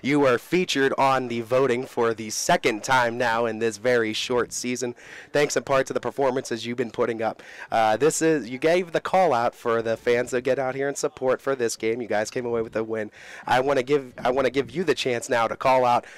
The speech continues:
not only all the students, but call out everybody in the Austintown community about how you need this votes for Austintown and vote Zeta Creaky for Baird Brothers Big Dog of the Week.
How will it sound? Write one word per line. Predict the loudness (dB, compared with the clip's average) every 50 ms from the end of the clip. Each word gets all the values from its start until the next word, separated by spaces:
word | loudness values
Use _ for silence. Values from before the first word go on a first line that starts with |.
| -4 0
not | 2 4 4
only | 4 4 4 4
all | 4 4 4
the | 2 2
students, | 0 0 2 2 2 4 4 2 0 -2 0
but | 2 2 2 2 2
call | 2 4 4 4 4
out | 4 2 2 0 0 2
everybody | 2 4 4 4 4 4 4 4 4
in | 2 2
the | 4
Austintown | 4 4 2 2 -2 -4 -2 0 0 0
community | 0 -2 -2 0 0 0 0 -2 -2 -4 -4 -6 -10 -16 -20 -18 -18 -12 -8
about | 0 2 4 4 4
how | 4 4 2 2
you | 2 2 0 0
need | 0 0 0 0 0
this | 0 0 0 0
votes | 0 2 2 2 2 2 0
for | 2 2
Austintown | 4 4 4 2 2 0 -2 -2 0 0 0 0 0
and | 0 -2 -2 -4 -6 -12 -18 -20 -20 -20 _ -4 0
vote | 2 2 4 4
Zeta | 4 2 4 4 2 2
Creaky | 0 -2 -2 -2 -4 -8
for | -6 -4 -4 -2
Baird | 0 2 2 2 2
Brothers | 2 0 0 0 -2
Big | -2 -2 -2 0
Dog | 0 0 0 0 0
of | -2
the | -4
Week. | -4 -6 -8 -10 -14